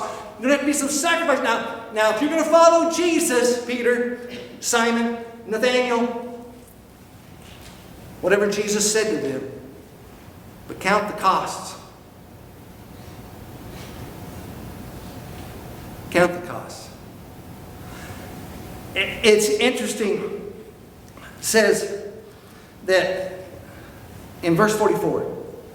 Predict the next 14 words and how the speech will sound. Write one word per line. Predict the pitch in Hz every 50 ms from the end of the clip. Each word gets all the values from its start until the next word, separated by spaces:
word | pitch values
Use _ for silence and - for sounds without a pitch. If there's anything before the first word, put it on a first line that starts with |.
| - - - - - - - - -
Philip | - - - 359 330 - - - - - - - - - - - - - - - - - - - - - - - - - - - - - -
was | 165 175 170 185 175
from | 208 214 - 170
Bethsaida, | 170 - - - - - 277 285 254 - - - - 139 - - - - - - - - - - - - - - - - - - - - - - - - - - - - - - - - - - -
the | 247 233
city | - - 392 381 294 254 208 202 185
of | 180 185 196 180 -
Andrew | 220 233 233 208 202 208 196
and | 170 -
Peter. | - 175 165 139 - - - - - - - - - - - - - - - - - - - - - - - - - - - - -
Now | 143 135
here's | - 226 269 277 -
the | 262 -
picture. | - 285 320 - - - -